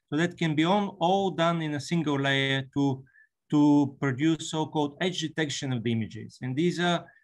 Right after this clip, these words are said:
very important filters for, for autonomous ve-, uh, for autonomous vehicles, where all these, uh, edge filters are, are really what is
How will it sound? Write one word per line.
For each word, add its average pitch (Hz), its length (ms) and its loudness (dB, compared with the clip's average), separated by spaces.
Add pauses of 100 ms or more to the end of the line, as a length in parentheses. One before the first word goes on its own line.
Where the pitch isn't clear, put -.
(120)
very 190 200 2
important 190 560 -2
filters 180 520 0
for, 151 300 -2 (140)
for 147 120 -2 (100)
autonomous 160 640 0
ve-, 160 240 0
uh, 143 140 -4
for 135 280 -2
autonomous 160 420 -4
vehicles, 160 460 -4 (480)
where 143 200 2
all 165 160 2
these, 170 460 0
uh, 151 340 2
edge 180 360 -2
filters 151 480 0
are, 139 280 -2 (140)
are 127 100 -2
really 156 520 2 (380)
what 147 280 0
is - 240 -2